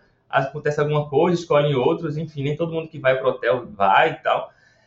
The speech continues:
E aí, quando anunciou, a gente viu que era a certeza, e aí o, o Instagram dela, que tinha três mil e oitocentos seguidores, de repente foi pra cento e quarenta mil, uma coisa assim,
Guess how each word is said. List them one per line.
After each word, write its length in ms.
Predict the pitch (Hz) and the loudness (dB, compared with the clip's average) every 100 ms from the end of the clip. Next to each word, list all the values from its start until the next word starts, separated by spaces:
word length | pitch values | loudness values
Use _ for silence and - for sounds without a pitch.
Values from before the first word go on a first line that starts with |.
| _ _ _ _ _ - | _ _ _ _ _ -4
E 140 | 151 | 6
aí, 220 | 170 175 | 6 6
quando 160 | 202 196 | 2 4
anunciou, 920 | 190 214 214 226 196 156 160 - - | 4 4 -2 2 4 6 6 4 0
a 180 | 131 139 | 0 2
gente 1500 | 135 139 139 143 - 160 156 156 151 147 143 135 123 117 - _ _ _ - | 2 0 -2 -2 -6 -4 -2 0 0 0 0 0 -2 -4 -12 _ _ _ -4
viu 160 | 147 | -4
que 160 | - 147 | 0 2
era 100 | 143 | 2
a 500 | - - - 151 143 | 0 -6 -6 0 2
certeza, 920 | - 151 - 139 139 156 185 202 - - _ _ | 2 0 0 2 4 4 2 2 -2 -16 _ _
e 120 | - | 0
aí 240 | 135 135 151 | 4 4 4
o, 240 | 160 156 - 143 | 0 -2 -4 -4
o 80 | 147 | -4
Instagram 400 | - 147 147 147 | 2 2 4 2
dela, 280 | 131 143 - | 2 2 -2
que 220 | 143 143 | -8 -10
tinha 240 | 151 135 | -6 -4
três 260 | 147 165 190 | 0 2 2
mil 160 | 160 | 2
e 40 | 165 | 2
oitocentos 340 | 156 147 147 | 2 -2 -4
seguidores, 680 | 147 143 131 123 123 117 _ _ _ | -2 -2 0 0 -2 -8 _ _ _
de 100 | 143 | -4
repente 400 | 160 160 139 139 | 0 0 0 -2
foi 100 | 147 | -2
pra 220 | 143 135 | 2 2
cento 240 | 131 165 190 | 2 0 -2
e 40 | |
quarenta 400 | - 151 160 165 | 0 0 2 0
mil, 380 | 127 107 147 165 | 0 0 2 2
uma 140 | 139 | 0
coisa 240 | 135 160 170 | -2 -4 -4
assim, 260 | 120 127 | -10 -12